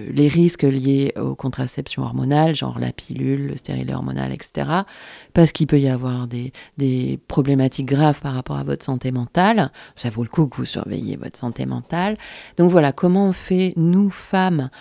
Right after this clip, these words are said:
pour gérer, euh, ben, notre propre contraception.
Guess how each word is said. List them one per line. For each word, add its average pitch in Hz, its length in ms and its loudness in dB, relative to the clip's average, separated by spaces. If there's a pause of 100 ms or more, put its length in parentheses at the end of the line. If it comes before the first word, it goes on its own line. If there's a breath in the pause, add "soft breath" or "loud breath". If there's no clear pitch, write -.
(280 loud breath)
pour 165 180 2
gérer, 165 640 4 (120)
euh, 135 220 0
ben, 123 360 -4
notre 147 320 2
propre - 340 -8
contraception. 143 800 -6